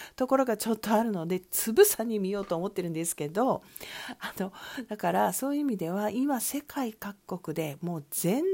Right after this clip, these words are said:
代未聞ですよね。この封鎖、鎖国で、もうあり、あれよあれよという間にもうこの一週間、二週間で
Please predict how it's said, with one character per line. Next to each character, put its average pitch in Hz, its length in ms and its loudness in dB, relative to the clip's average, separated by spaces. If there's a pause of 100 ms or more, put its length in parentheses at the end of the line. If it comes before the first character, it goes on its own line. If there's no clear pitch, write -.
(100)
代 170 300 0
未 151 200 -6
聞 330 320 -2
で 311 120 -2
す - 160 -8
よ 143 100 -8
ね。 156 160 -6
こ 151 160 -10
の 143 200 -8 (800)
封 247 320 2
鎖、 262 340 -2 (100)
鎖 - 360 -2 (180)
国 262 240 -8 (960)
で、 202 360 2 (340)
も 190 340 -2
う - 60 -20 (240)
あ 226 180 -4
り、 381 240 0 (220)
あ 226 120 -4
れ 381 140 -2
よ 311 140 2
あ 277 80 0
れ 349 80 0
よ 262 140 2
と 190 120 -2
い 196 60 2
う 190 60 0
間 170 80 -2
に 156 100 -4
も 190 160 0
う 185 40 -4
こ 208 140 -4
の 262 160 -2
一 - 100 -6
週 - 300 -4
間、 170 240 -6
二 143 120 -8
週 240 280 -6
間 147 280 -8
で 143 200 -14